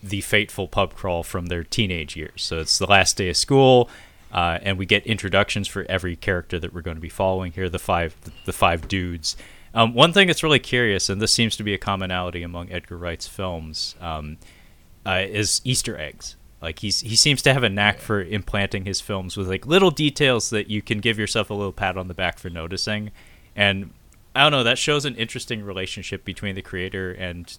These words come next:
Speaker 1: and his viewers, where it's like, I can see why people love this guy, because
Speaker 2: Mm-hmm.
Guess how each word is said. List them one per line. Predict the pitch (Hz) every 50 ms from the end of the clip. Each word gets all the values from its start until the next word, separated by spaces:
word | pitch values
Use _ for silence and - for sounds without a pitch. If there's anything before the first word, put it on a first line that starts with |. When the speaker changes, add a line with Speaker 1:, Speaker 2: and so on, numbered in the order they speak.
| - -
Speaker 1:
and | 110 95 90 85
his | 92 87 85
viewers, | - 95 87 87 92 95 98 104 101 - - - -
where | - 87
it's | 85 - -
like, | 98 98 -
I | 101
can | 104 - 107
see | - - - 120
why | 110 104 101 95
people | - 107 98 - 87 82 -
love | 87 82 - -
this | - 87 -
guy, | - - - - - - - _ _ _
because | - - - - 85 -
Speaker 2:
Mm-hmm. | - 110